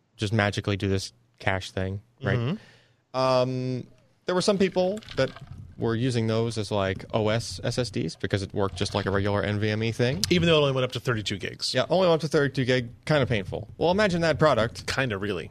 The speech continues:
Speaker 1: Imagine that product, except with on-, uh,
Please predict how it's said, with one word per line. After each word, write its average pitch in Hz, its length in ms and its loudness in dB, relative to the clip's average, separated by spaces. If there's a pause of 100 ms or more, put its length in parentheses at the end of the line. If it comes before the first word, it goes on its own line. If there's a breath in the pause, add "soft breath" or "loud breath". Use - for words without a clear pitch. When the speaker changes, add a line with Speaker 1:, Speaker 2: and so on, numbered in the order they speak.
(120)
Speaker 1:
Imagine 135 300 2
that 147 120 0
product, 120 440 0
except 107 340 -2 (140)
with 107 220 0
on-, 110 260 0 (440)
uh, 95 560 -2